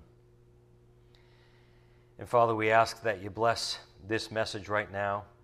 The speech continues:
Guide us by your Spirit and help us understand supernatural spiritual things. We ask these things in Christ's precious name,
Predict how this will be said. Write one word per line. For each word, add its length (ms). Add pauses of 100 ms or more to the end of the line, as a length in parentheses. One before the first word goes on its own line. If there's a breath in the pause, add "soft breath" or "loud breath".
(2000)
Guide 260
us 360 (420)
by 100
your 140
Spirit 440 (1120)
and 100
help 200
us 140
understand 720 (600)
supernatural 600
spiritual 440
things. 480 (2500 soft breath)
We 120
ask 300
these 220
things 260
in 100
Christ's 380
precious 480
name, 400